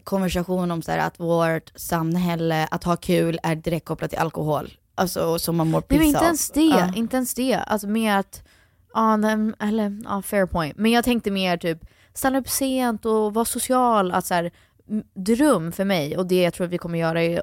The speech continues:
Speaker 2: år är typ chilla på hotell. Ja, men typ som <laughs> ni gjorde förra året.
Speaker 1: Ja.
Speaker 2: Men typ chilla, dricka champagne, bara vi två. Typ
Speaker 1: Men
Speaker 2: käka middag.
Speaker 1: ni har väl inte jättemånga gemensamma vänner?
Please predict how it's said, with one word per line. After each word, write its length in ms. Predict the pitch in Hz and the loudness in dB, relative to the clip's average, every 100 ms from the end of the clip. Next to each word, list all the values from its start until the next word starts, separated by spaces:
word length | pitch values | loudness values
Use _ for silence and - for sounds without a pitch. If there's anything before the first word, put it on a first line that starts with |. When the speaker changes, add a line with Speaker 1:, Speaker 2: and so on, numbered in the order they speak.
| - | -2
Speaker 2:
år 320 | 214 160 160 - | 0 0 0 0
är 340 | 165 156 170 - - | 0 0 -4 -10 -4
typ 300 | 208 165 165 - | 0 0 -2 -12
chilla 500 | - - 196 170 165 | -10 -4 -2 0 -2
på 120 | 160 165 | 0 -2
hotell. 360 | 165 170 139 - | -2 -4 -4 -2
Ja, 60 | 302 | -2
men 100 | 339 | 2
typ 160 | 247 | 0
som 140 | 220 214 | 0 -2
<laughs> 180 | - | -2
ni 100 | 247 - | -4 -4
gjorde 120 | - 254 - | -4 -8 -6
förra 360 | 262 _ 240 - | -8 _ -12 -6
året. 340 | 110 131 233 - | -2 -2 -4 -4
Speaker 1:
Ja. 200 | 226 254 254 - - | -2 0 -2 -10 -4
Speaker 2:
Men 160 | 254 262 | 0 2
typ 200 | 262 233 | 0 0
chilla, 560 | 285 262 254 247 247 247 _ - | 0 2 4 4 2 -2 _ -8
dricka 220 | - 233 233 | -4 -2 0
champagne, 760 | 226 202 202 190 190 190 190 | 0 2 2 2 0 -4 -6
bara 260 | 190 214 196 | 0 2 4
vi 180 | 185 175 | 2 -2
två. 480 | - 170 160 165 180 _ _ _ - | -2 -2 -2 -4 -8 _ _ _ -6
Typ 60 | - | 2
Speaker 1:
Men 100 | 330 | 2
Speaker 2:
käka 280 | 240 208 190 | 4 2 0
middag. 320 | 180 180 302 | 0 -2 0
Speaker 1:
ni 80 | 330 | 0
har 260 | 403 480 453 | 2 2 0
väl 80 | 339 | 0
inte 120 | 247 | 0
jättemånga 400 | 269 269 269 240 | -2 0 0 2
gemensamma 480 | 214 202 196 185 185 | 2 0 -2 -2 -2
vänner? 500 | 190 190 190 - | -2 -2 -4 -8